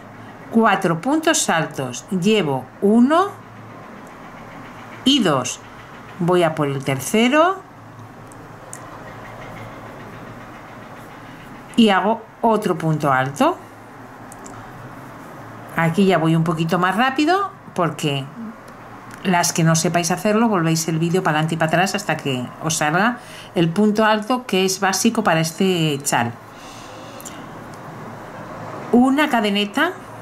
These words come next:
y dos cadenetas. Cojo hebra.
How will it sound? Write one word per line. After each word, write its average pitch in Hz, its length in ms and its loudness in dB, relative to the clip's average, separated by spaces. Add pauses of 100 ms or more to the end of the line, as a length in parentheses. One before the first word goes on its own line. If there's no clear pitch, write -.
(500)
y 269 220 4
dos 226 240 4
cadenetas. 147 800 0 (720)
Cojo 277 380 2
hebra. 143 420 0